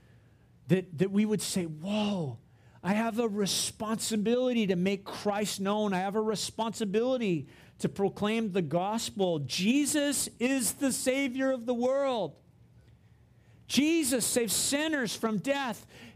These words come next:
Jesus gives the free gift of eternal life to those who believe in him and co-, who confess him as Lord. Jesus brings peace.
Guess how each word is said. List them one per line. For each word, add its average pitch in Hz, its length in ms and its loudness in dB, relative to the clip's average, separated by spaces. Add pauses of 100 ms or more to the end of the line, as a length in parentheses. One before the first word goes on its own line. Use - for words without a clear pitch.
Jesus 269 680 2
gives 247 280 0
the 262 120 2
free 302 360 0
gift 285 480 -2
of 226 160 0
eternal 269 480 0
life 302 340 -2
to 240 100 0
those 254 300 0
who 269 80 2
believe 247 520 2
in 254 100 -2
him 202 200 2
and 196 120 -2
co-, 208 180 -4 (200)
who 226 120 0
confess 262 580 -4
him 220 100 -2
as 180 160 -2
Lord. 233 500 -2 (1900)
Jesus 226 560 0
brings 170 300 -6
peace. - 680 -10